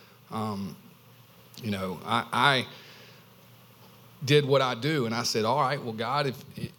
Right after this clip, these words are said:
you know, I believe that, uh, things happen for a reason. You've invited me to speak to these people, so I prayed for all of you, not knowing who would be here,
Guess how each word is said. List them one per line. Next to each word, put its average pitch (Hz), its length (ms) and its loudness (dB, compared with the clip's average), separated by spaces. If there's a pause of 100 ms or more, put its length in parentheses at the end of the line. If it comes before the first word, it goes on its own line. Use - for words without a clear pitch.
(140)
you 117 100 -10
know, 98 180 -10
I 127 140 2
believe 127 480 2
that, 117 340 0
uh, 113 300 2 (320)
things 135 260 2
happen 127 280 0
for 120 220 2
a 117 40 4
reason. 135 480 0 (300)
You've 123 240 -2
invited 127 400 2
me 123 80 0
to 120 100 -4
speak 135 260 0
to 139 80 -2
these 123 220 0
people, 135 320 0
so 120 400 2
I 123 140 4
prayed 135 360 0
for 123 200 2
all 127 120 2
of 117 120 -4
you, 139 260 0 (160)
not 120 220 -2
knowing 127 260 0
who 135 120 0
would 117 120 -2
be 151 220 2
here, 123 240 0